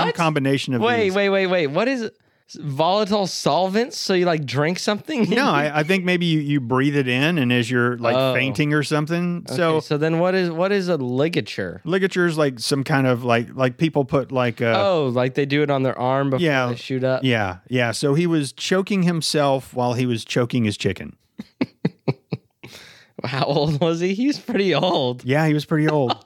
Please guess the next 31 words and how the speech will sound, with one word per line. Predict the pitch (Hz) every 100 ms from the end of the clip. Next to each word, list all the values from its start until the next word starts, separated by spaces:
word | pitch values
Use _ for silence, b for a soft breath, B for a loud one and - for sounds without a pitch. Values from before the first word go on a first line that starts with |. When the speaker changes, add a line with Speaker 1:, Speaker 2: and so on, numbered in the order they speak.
| _
Speaker 1:
damn. | 147 - - 151 147
Speaker 2:
Let, | 254 220
let's | 330
see | - 339
how | 247 233
old | 226
he | 202
was. | 220 160 120 92
Speaker 1:
He | 92 92 247 254
was | 415 311
at | 233
least | 170 180 202 190 196
in | 160
his | 135
seventies. | - 139 120 101 92 95 - - _ _ _ _
By, | - 147 127
Speaker 2:
Uh, | 120
Speaker 1:
but | 170
Speaker 2:
yeah. | 131 90
Speaker 1:
by | 180
the | 175 156
looks | 170 180 - 143
of | 123
things, | 113 107 110
at | 101 76
least. | 107 113 - - _ _ _ _ _ _ _ _ _ _ _ 143
Speaker 2:
All |
right, | 139 117
so, | 110 127 120 117 117 117 113
oh | 120 120
boy. | 107 101 82